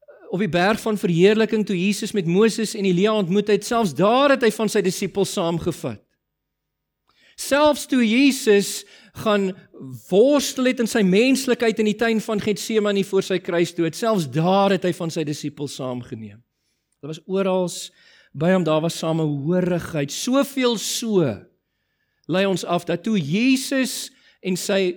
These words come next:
gesin, sy moeder en sy broers, eh, genooi was vir daai bruilof in Kana, <clears throat> sê die teks, hulle het tot sy disippels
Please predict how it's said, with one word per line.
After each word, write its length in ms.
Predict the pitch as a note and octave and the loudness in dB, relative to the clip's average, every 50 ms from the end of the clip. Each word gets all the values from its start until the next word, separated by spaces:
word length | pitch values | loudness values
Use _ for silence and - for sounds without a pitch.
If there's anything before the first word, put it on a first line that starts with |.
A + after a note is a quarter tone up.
| - - - | -8 -12 -6
gesin, 560 | - E3+ - - - - A3+ A3 G#3+ G#3 G#3 G3 | -4 -4 -4 -4 -4 -2 -2 -2 0 0 -2 -2
sy 160 | - - F3+ E3 | -2 -2 -2 0
moeder 240 | D#3 E3 E3+ F#3+ G3 | 0 2 2 2 0
en 60 | F#3 | 0
sy 100 | - F#3+ E3 | -2 -4 -2
broers, 360 | D3 D#3+ F3 F3 D#3+ D3+ - - - - _ _ _ _ _ _ _ _ _ - | 0 2 2 2 2 0 -8 -14 -16 -20 _ _ _ _ _ _ _ _ _ -14
eh, 140 | - - - - - | -12 -10 -10 -4 -2
genooi 460 | G3 F3 D#3 C#3+ D3 D#3 F3+ G#3 A3 G#3 | 0 0 2 0 0 2 2 2 2 2
was 240 | G#3+ G#3 G3 - - - | 2 0 0 -2 -4 -6
vir 160 | - F3+ D3+ | -6 -4 -4
daai 220 | D3 D3 E3 F3+ E3 | -2 -2 -2 -2 -2
bruilof 460 | C#3 D#3 D#3 D3+ E3+ F3 F3+ E3 - F3 | -2 -2 -2 -2 0 -2 -2 -4 -6 -8
in 100 | D#3+ D3+ | -10 -10
Kana, 540 | - - F3 D3+ D#3 D3+ D3 C#3 A2 F2+ D#2+ _ _ _ - | -8 -6 -6 -4 -4 -4 -4 -4 -6 -8 -10 _ _ _ -10
<clears throat> 80 | D3 D3 - - _ _ _ _ _ _ _ _ _ _ _ _ - - - | -10 -10 -10 -12 _ _ _ _ _ _ _ _ _ _ _ _ -16 -10 -2
sê 160 | - F#3+ F#3+ F3 | 2 2 2 2
die 120 | F3 E3+ - | 0 -4 -4
teks, 300 | F3 D#3 D3 - - - | -4 -4 -4 -6 -6 -4
hulle 140 | C#3+ D#3 E3 | -2 -2 -2
het 80 | D#3+ - | -4 -4
tot 160 | F#3 F#3 F#3 | -6 -6 -4
sy 100 | - G3 E3+ | -4 -4 -4
disippels 520 | E3+ - - F#3 F3+ - - F3+ E3 - | -4 -4 -4 -10 -10 -8 -8 -8 -8 -6